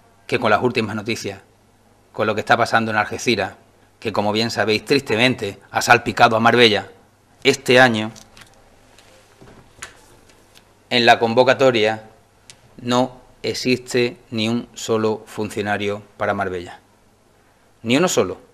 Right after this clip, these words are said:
Aquí está la documentación. Ni un solo funcionario para Marbella. Para Málaga capital,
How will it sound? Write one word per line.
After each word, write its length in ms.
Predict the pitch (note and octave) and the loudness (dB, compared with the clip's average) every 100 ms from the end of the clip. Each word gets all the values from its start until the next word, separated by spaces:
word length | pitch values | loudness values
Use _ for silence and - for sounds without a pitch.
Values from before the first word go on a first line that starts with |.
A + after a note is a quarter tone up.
| _ _ _ _ - | _ _ _ _ -10
Aquí 240 | G#2+ G#2+ | -6 -4
está 140 | A2 | -2
la 80 | B2 | 0
documentación. 540 | A#2 A2 G#2+ F#2 - - _ _ _ _ - - - | 0 -2 -6 -8 -12 -20 _ _ _ _ -20 -20 -10
Ni 180 | B2 C3+ | 2 4
un 220 | F3+ G#3 | 4 2
solo 380 | - E3+ F3 E3 | 4 6 6 4
funcionario 600 | - D#3 - C3+ C#3 C3+ | -2 0 4 4 4 4
para 180 | C3+ C3 | 4 6
Marbella. 460 | B2 G#2 G2 F#2+ - _ _ _ _ _ _ _ _ _ _ _ _ _ _ _ _ _ _ _ _ _ _ _ _ _ | 4 2 -4 -6 -10 _ _ _ _ _ _ _ _ _ _ _ _ _ _ _ _ _ _ _ _ _ _ _ _ _
Para 200 | A#2 B2 | 4 6
Málaga 300 | B2+ D3 D3 | 6 8 8
capital, 520 | C#3 B2+ A#2 G#2+ F#2+ | 8 6 4 4 0